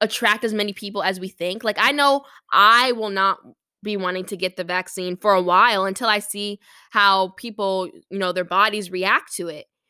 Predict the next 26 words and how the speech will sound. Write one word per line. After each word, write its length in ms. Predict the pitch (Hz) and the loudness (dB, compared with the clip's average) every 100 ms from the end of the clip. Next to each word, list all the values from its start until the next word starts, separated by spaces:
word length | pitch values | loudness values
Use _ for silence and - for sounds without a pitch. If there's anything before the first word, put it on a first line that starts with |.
| _ - | _ -14
Because, 560 | - 233 208 202 202 - | -4 2 2 2 -4 -10
like 160 | - 190 | -6 -2
I 80 | 196 | -2
said 220 | - 208 | 0 2
earlier, 460 | 247 349 233 202 | 4 4 2 2
it 140 | 196 214 | 2 2
hasn't 320 | 226 262 247 | 2 2 0
been 100 | 220 | 2
out 240 | 214 277 | 0 0
for 80 | - | -6
long 280 | 196 185 180 | -6 -6 -8
yet, 280 | 175 185 196 | -8 -8 -8
and 240 | 202 202 202 | -4 -4 -4
we 100 | 240 | -2
don't 200 | 254 214 | -2 0
know 180 | 208 | 0
the 100 | 208 | 0
possible 500 | 196 190 196 - 196 | 0 2 2 0 -8
long-term 440 | 185 180 190 202 185 | -2 -4 -4 -8 -8
effects. 400 | 180 262 240 - | -2 0 0 -4
And 100 | 190 | -2
I 100 | 240 | 0
don't 140 | 254 | 0
wanna 160 | 233 214 | 0 0
get 200 | 196 226 | 2 2
it 140 | 220 | 2